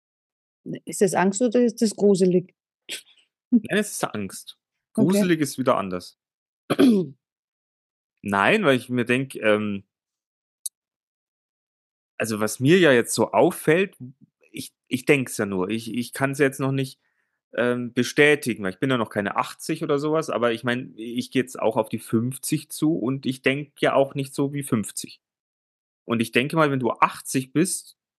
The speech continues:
Speaker 2: bist du vielleicht in deinen Gedanken auch noch jünger, aber du merkst, dass dein Körper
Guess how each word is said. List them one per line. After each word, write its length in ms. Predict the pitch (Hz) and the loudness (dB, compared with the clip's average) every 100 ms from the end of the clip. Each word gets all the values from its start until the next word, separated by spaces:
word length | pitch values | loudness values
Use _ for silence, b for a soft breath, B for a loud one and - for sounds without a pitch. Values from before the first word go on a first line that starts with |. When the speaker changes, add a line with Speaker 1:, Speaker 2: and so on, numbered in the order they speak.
| _ _ _ _ _ _ _ _ _ _ _ _ _ _ _ _ | _ _ _ _ _ _ _ _ _ _ _ _ _ _ _ _
Speaker 2:
bist 220 | 135 135 | 0 2
du 60 | 131 | 0
vielleicht 300 | 131 120 - | 2 2 0
in 100 | 123 | 0
deinen 180 | 117 110 | 2 2
Gedanken 440 | 107 113 113 110 | 0 0 -2 -6
auch 320 | - 190 254 | 2 2 2
noch 260 | - 117 - | 0 -2 0
jünger, 540 | 127 156 165 147 196 | 2 4 4 2 0
aber 180 | 120 123 | -2 -2
du 100 | 123 | -4
merkst, 640 | 120 107 117 196 - - - | -2 0 0 0 -6 -10 -6
dass 160 | 113 | -6
dein 220 | - 95 92 | -4 -6 -4
Körper 680 | - 117 160 - 254 269 | 2 2 4 2 0 -2